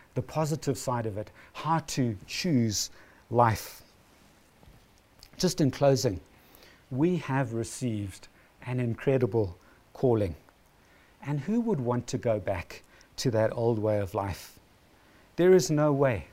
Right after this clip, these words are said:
and I'm sure it's the same for you, that you want a life that is futile and dark and lifeless. We don't want to be like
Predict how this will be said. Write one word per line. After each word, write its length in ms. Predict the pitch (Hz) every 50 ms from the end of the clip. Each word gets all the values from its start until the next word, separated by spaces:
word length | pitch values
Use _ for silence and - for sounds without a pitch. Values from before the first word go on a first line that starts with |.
| - - -
and 120 | 147 127 120
I'm 100 | 123 117
sure 240 | - - 160 170 175
it's 120 | 170 -
the 60 | 170
same 280 | - - 151 135 131 127
for 160 | 131 - 127
you, 220 | 110 107 107 92 87 - - - - - - - - - - - - _
that 300 | - 135 127 123 - - - - - _
you 160 | - 139 165 175
want 280 | 160 165 160 147 -
a 60 | 143
life 520 | 120 120 131 135 135 123 - - - - - - _ - - - - _ -
that 220 | 117 127 123 117 120
is 220 | 120 107 - -
futile 720 | - - - 170 165 156 - - 156 139 135 127 123 117 117 - - _ _ -
and 240 | 110 107 107 92 -
dark 440 | 135 120 123 120 107 - - - - - _ - - _ -
and 160 | - 120 113 110
lifeless. 760 | 113 113 113 113 - - 117 107 - - - - - - - - _ _ _ _ _ _ _ _ _ _ 139
We 120 | 143 160 170
don't 260 | 196 214 226 214 165
want 180 | 160 175 190
to 60 | 185 165
be 200 | 135 160 143 131
like 380 | 123 127 120 113 - - -